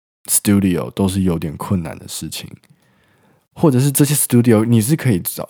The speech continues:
找得到没错啦，但是你的屋况可能就不这么好。然后这种通常就是，我之前有看过一些很瞎的房型，我不知道大家有没有看过，就是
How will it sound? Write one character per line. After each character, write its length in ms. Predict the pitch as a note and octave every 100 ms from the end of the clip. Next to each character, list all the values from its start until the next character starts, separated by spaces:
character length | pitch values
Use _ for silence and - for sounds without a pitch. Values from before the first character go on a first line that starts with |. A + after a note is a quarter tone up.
| -
找 160 | F#2+
得 100 | E2
到 160 | E2+ G2+
没 220 | F2+ D2
错 260 | D2 - G1+
啦， 100 | -
但 160 | - G#2
是 160 | G2 G#2
你 140 | F2+
的 400 | D2 D2 C2+ A#2 _ -
屋 180 | A2
况 240 | G#2 A2+ F#2
可 160 | G2 -
能 80 | E2
就 100 | F#2+
不 220 | - G2
这 120 | A2+
么 140 | G2
好。 260 | - - - _ _ _ _ - _ -
然 160 | G2
后 80 | G#2+
这 140 | A2+
种 220 | C3 G#2 F2+
通 180 | G2+
常 200 | G2+ F2+
就 100 | F2+
是， 280 | F#2 G2 F#2+ A2 _ _ _ _ _ _
我 100 | -
之 60 | A#2+
前 80 | E3+
有 80 |
看 180 | B2 B2
过 140 | A#2+ A#2+
一 40 |
些 100 | A#2
很 260 | A2+ G2+ -
瞎 380 | - F2+ F2
的 60 | E2+
房 320 | - - E2
型， 220 | F#2 F2 E2+
我 140 | F2+
不 60 | F#2
知 60 | G2
道 340 | G2 F#2+ F#2+ F#2+ _ _
大 160 | G#2+ G2
家 80 | F#2
有 60 |
没 120 | D#2+
有 40 | D#2+
看 240 | - D#2+
过， 140 | F2 F2
就 100 | G2+
是 240 | G2 F2+